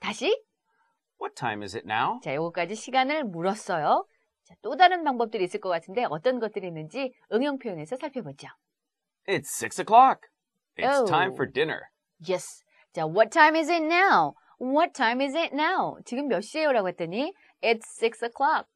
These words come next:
Speaker 1: Six o'clock 하면 배에서 꼬르륵, 꼬르륵, 꼬르륵.
Speaker 2: <laughs>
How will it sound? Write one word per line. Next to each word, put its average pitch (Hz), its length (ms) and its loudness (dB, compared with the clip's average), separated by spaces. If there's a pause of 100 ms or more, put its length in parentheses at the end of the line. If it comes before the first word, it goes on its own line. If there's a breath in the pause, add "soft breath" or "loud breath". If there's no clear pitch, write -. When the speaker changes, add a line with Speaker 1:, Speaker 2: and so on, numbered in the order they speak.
(760)
Speaker 1:
Six - 280 -6
o'clock 254 260 0
하면 226 200 -4
배에서 185 280 0
꼬르륵, 233 540 -2 (200)
꼬르륵, 226 560 -2
꼬르륵. 233 520 0
Speaker 2:
<laughs> - 300 -18